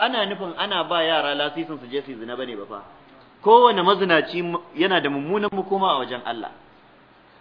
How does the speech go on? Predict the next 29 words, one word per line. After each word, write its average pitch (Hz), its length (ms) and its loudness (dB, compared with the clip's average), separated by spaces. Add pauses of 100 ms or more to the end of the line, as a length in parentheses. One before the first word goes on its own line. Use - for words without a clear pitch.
(140)
Amma 135 500 0
dai 139 280 -6
tare 123 360 -6
da 131 100 -8
haka 120 220 -10 (240)
zina 117 220 -6
tsofaffi 113 600 -12
ta 117 180 -4
fi 113 100 -14
muni 147 400 -4
a 101 80 -8
wajen 104 320 -10
Allah. 98 240 -14 (1300)
Tare 120 240 -4
da 117 100 -10
kowace 160 420 -2
zina 107 160 -10
kuma 135 200 -8
mummuna 131 520 0
ce. - 140 -16 (1300)
Na 151 140 4
ɗaya 202 260 4
kenan. 131 300 -4
Na 180 100 2
biyu, 214 220 -4
wa 185 120 6
malikun 220 460 0
kazzab, 131 500 0 (680)
shugaba 151 760 0